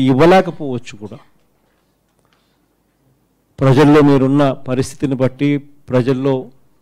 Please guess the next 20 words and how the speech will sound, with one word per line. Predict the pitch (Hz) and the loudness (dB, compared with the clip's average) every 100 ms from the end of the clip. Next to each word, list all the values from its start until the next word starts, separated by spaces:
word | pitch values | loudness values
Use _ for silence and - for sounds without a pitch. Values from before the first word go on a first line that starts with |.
| _ _ _ _ _ _ _ _ _ _ 127 | _ _ _ _ _ _ _ _ _ _ -2
ఏది | 117 151 156 160 | 2 4 2 0
కరెక్టు | 151 147 - 151 147 | -2 -2 -2 0 2
అని | 143 135 127 - - - - | 2 -2 -6 -14 -20 -20 -12
మనం | 135 131 123 | -4 -4 -4
తీసుకునే | 139 131 - 147 139 120 | -4 -4 -4 -2 0 2
అడుగును | 131 139 151 135 | 2 2 0 0
బట్టి, | 123 - 160 - _ _ _ _ _ _ _ _ - | -2 -4 -8 -10 _ _ _ _ _ _ _ _ -6
తప్పులు | 139 - 165 - | -4 -2 -2 0
చేయకూడదు | 151 165 170 175 175 165 175 | 2 2 2 2 2 2 2
అని | 160 151 | 2 0
ఒక | 135 139 | -2 -4
పెద్ద | 123 135 - - 123 | -2 -4 -4 -14 -4
దృక్పథాన్ని | 135 135 156 143 151 143 127 | -2 0 -2 0 0 0 -2
బట్టి | 131 143 151 - - _ _ _ _ _ _ _ _ - | -4 -4 -6 -8 -20 _ _ _ _ _ _ _ _ -4
కొన్ని | 175 175 175 | -2 0 0
కొన్ని | 170 160 | 2 2
నిర్ణయాలు | 160 165 170 165 151 | 0 0 0 -2 -4
తీసుకోవచ్చు | 147 - 127 113 - - | -4 -6 -8 -8 -10 -20
కూడా. | 104 - _ _ _ _ _ _ _ _ _ _ _ _ _ _ _ _ - | -20 -20 _ _ _ _ _ _ _ _ _ _ _ _ _ _ _ _ -6
కానీ | 180 | -2